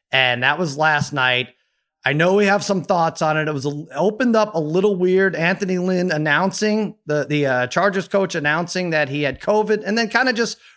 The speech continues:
breezing right by it and then going into an inspirational Zoom speech, which I guess we should really get used to, uh, at this point going forward. But Charlotte, we were all texting.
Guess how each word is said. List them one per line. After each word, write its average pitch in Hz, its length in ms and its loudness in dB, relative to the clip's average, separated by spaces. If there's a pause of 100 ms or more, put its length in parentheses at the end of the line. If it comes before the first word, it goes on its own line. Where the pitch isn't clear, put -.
breezing 214 540 2
right 190 320 2
by 180 220 2
it 170 200 -2 (200)
and 165 120 -2
then 170 140 0
going 165 280 0
into 165 320 0
an 156 60 0
inspirational 151 920 -2 (240)
Zoom 170 340 2
speech, 147 480 -2
which 151 180 -2
I 139 120 -2
guess 160 260 0
we 160 80 -2
should 135 260 -4
really 143 280 0
get 127 280 -4
used 143 300 -4
to, 120 220 -4 (320)
uh, 131 160 -2
at 127 160 -2
this 135 140 -4
point 123 340 -4
going 127 260 -2
forward. 127 540 0 (280)
But 139 360 -2
Charlotte, 196 460 2
we 170 100 0
were 180 160 2
all 175 160 2
texting. 175 640 -2